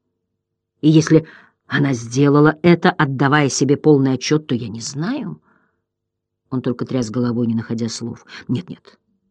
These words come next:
Если бы я знал, кому меня послали, я бы отказался выполнить это поручение». «Какое поручение?» спросил Атрей.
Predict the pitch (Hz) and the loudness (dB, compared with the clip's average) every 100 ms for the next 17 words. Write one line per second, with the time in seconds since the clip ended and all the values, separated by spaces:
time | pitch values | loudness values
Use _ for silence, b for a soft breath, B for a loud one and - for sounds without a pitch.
0 | _ B B 131 175 196 196 202 214 175 | _ B B 2 4 6 8 8 8 8
1 | 247 202 123 - _ _ - - 214 320 | 10 8 4 0 _ _ 0 8 10 12
2 | 247 190 151 123 131 - 143 127 131 143 | 12 10 8 4 -2 0 0 2 2 2
3 | 139 170 - 220 254 285 - 147 120 117 | 4 2 4 4 8 6 6 0 -2 -4
4 | 123 113 127 120 - 123 - 120 120 120 | -4 -4 -6 -8 -8 -6 -4 -2 -4 -6
5 | B B B B 196 - 262 170 - 160 | B B B B -4 2 4 4 2 -8
6 | 175 233 190 127 123 - _ _ _ _ | -2 2 2 0 -8 -14 _ _ _ _
7 | _ _ _ - - 131 - 127 113 123 | _ _ _ -12 -6 -6 -2 -4 -2 -4
8 | 113 | -6